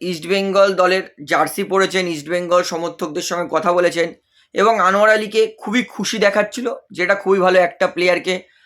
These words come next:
হাসি খুশি দেখাচ্ছিল। ইস্টবেঙ্গল দলে সই করার পর কী বললেন আনোয়ার, তিনি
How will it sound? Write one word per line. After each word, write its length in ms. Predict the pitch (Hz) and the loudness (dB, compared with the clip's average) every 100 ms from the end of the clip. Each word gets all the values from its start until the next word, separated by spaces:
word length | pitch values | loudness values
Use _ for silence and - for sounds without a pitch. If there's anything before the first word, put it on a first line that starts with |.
| _ _ | _ _
হাসি 320 | 165 160 185 | -2 0 -2
খুশি 220 | 175 190 | -2 0
দেখাচ্ছিল। 580 | 185 180 180 - 185 185 | 2 2 0 -2 -2 0
ইস্টবেঙ্গল 520 | 185 175 196 208 208 214 | -2 -2 -2 0 0 2
দলে 220 | 214 214 | 2 0
সই 220 | - 196 | 0 0
করার 240 | 185 190 | 4 2
পর 160 | 196 196 | 2 -2
কী 200 | - 190 | -2 -6
বললেন 420 | 151 143 143 139 - _ - | -2 -2 -4 -10 -16 _ -4
আনোয়ার, 420 | 151 185 214 220 | -2 2 2 2
তিনি 400 | 214 208 233 - | 0 -6 -6 -10